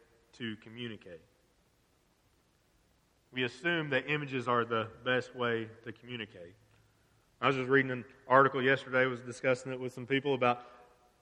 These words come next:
uh, some studies from Harvard that say that PowerPoint is absolutely useless for multiple reasons. I won't get into that, but that it doesn't accomplish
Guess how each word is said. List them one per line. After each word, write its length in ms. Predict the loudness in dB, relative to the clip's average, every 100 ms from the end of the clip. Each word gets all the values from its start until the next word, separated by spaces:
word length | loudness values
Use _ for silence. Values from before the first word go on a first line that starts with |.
| _
uh, 140 | 2 2
some 180 | 0 -6
studies 320 | 2 2 2
from 200 | -6 4
Harvard 420 | 8 8 6 -2
that 140 | -6
say 180 | -4 -2 -2
that 200 | -4 2
PowerPoint 580 | 6 8 6 -2 -6
is 120 | -2 -2
absolutely 560 | -2 -4 -6 -6 -6
useless 420 | -4 -6 -8 -20 -10
for 140 | -4 -2
multiple 400 | 2 0 0 -2
reasons. 340 | 0 -2 -4
I 40 | -4
won't 200 | -4 -4
get 120 | -4
into 160 | -4
that, 260 | 0 0 2
but 180 | -2 -4 -18 -2
that 100 | 2
it 180 | 2 6
doesn't 320 | 6 6 4 0
accomplish 720 | -6 0 6 6 6 0 0